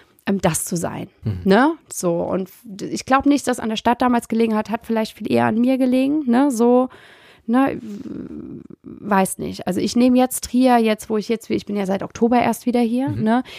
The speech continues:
Speaker 1: Trier auch ganz anders wahr, ne? Ich find's als Erwachsener viel cooler hier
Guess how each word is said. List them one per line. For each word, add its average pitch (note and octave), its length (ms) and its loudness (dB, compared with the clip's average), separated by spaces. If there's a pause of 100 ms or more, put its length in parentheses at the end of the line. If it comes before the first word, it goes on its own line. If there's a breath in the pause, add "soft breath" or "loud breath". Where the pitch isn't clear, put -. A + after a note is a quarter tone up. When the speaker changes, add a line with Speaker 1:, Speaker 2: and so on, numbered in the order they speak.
(220 loud breath)
Speaker 1:
Trier - 260 2
auch - 140 -4
ganz G3+ 280 -2
anders F#3 440 -2
wahr, F3+ 420 -6
ne? G#3 180 2
Ich - 120 -6
find's G3+ 180 -2
als - 180 -4
Erwachsener F#3+ 600 0
viel - 360 -4
cooler A3+ 360 4
hier G3 260 4